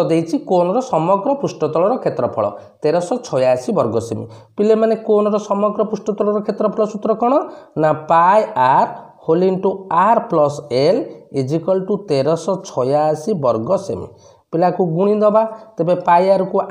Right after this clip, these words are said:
ଆର୍ରେ ଗୁଣିଲେ କ'ଣ ହେଇଗଲା? ନା, ପାଏ ଆର୍ ସ୍କୋୟାର, ପାଏ ଆର୍କୁ ଏଲ୍ରେ ଗୁଣିଲେ ହେଲା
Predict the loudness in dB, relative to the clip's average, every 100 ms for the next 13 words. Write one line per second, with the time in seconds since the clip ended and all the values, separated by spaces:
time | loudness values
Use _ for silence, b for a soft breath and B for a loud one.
0 | 2 2 2 0 2 2 2 2 2 2
1 | 2 2 2 2 2 2 2 -2 0 4
2 | 4 2 B B B _ 0 2 4 2
3 | 2 -2 -2 0 2 2 0 0 0 2
4 | 0